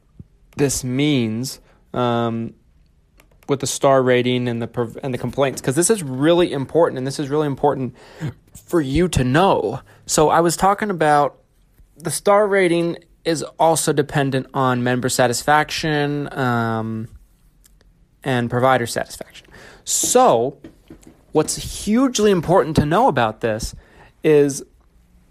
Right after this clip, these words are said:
it's not based off of how many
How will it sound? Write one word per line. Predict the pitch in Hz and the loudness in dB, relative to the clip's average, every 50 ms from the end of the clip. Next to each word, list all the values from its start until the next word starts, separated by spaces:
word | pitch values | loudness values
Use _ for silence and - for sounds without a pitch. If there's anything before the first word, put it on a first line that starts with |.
| _ _ _ _ _ _ _ _ _ _ _ _ _ _ _ _ _ _ _ - - - _ _ _ | _ _ _ _ _ _ _ _ _ _ _ _ _ _ _ _ _ _ _ -20 -20 -20 _ _ _
it's | - 180 170 - - | 0 0 0 0 2
not | 190 208 220 170 - 147 | 2 2 2 2 0 2
based | 165 170 185 190 - - - | 2 2 2 2 0 0 2
off | 165 156 147 147 139 - - - | 2 4 4 4 2 -2 -6 -16
of | - - - 160 156 143 139 139 131 127 127 - - _ _ _ _ _ _ - - _ _ _ _ _ _ _ _ - - - - - - - - _ _ _ _ _ _ _ _ _ _ | -12 -4 0 2 2 4 4 2 0 -2 -6 -12 -18 _ _ _ _ _ _ -20 -20 _ _ _ _ _ _ _ _ -20 -20 -20 -20 -20 -20 -20 -20 _ _ _ _ _ _ _ _ _ _
how | - - 151 156 | -4 0 2 2
many | 151 151 156 160 165 151 147 139 131 131 | 4 4 4 4 2 2 2 0 -2 -4